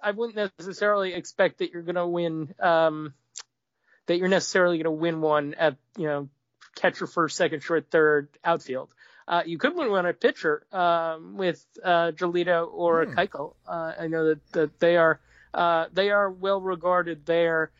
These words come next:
Speaker 1: and, uh, if you're talking reputations,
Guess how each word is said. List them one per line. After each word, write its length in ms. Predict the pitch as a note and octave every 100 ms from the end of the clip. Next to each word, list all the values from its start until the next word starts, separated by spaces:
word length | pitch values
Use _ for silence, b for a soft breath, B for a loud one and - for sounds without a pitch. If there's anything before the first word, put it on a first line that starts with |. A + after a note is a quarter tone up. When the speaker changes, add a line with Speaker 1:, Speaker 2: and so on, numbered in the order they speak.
| _ -
Speaker 1:
and, 500 | F3 E3+ E3 D#3 C#3 _ _ _ _ _ _ _ -
uh, 500 | F#3 E3+ D#3 D#3 D3+ C#3 - -
if 240 | G3+ D#3 F#3
you're 160 | F3+
talking 400 | - G#3 F#3+ F3
reputations, 880 | F3 F#3 F3+ D#3 G3+ G3+ D#3+ D#3 C#3+